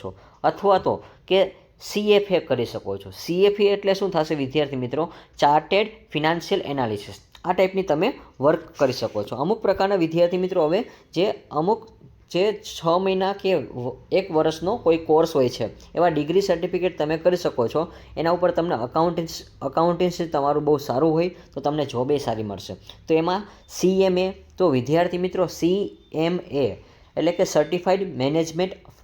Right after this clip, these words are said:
એકાઉન્ટિંગ, આ પણ સબ્જેક્ટ તમારા માટે અગત્યનો છે. અથવા તો એ ડબલ સી એ. તો વિદ્યાર્થી મિત્રો જો એ ડબલ સી એ એટલે કે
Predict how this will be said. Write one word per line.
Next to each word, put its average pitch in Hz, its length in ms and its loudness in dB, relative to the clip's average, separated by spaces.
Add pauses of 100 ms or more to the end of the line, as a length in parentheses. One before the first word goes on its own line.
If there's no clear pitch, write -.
(320)
એકાઉન્ટિંગ, 147 580 0 (120)
આ 147 140 -2
પણ 202 200 0
સબ્જેક્ટ 175 400 -2
તમારા 143 360 0
માટે 127 180 -2 (340)
અગત્યનો 139 480 0
છે. 95 220 -10 (300)
અથવા 175 360 2
તો 117 160 -2 (300)
એ 180 240 2
ડબલ 185 280 4
સી 180 260 -2 (140)
એ. 95 40 -4 (320)
તો - 80 -4 (140)
વિદ્યાર્થી 170 500 2
મિત્રો 196 320 2
જો 196 120 4 (100)
એ 156 140 2 (100)
ડબલ 180 280 4 (100)
સી 180 180 0 (160)
એ 135 40 4 (540)
એટલે 170 240 0
કે 196 180 2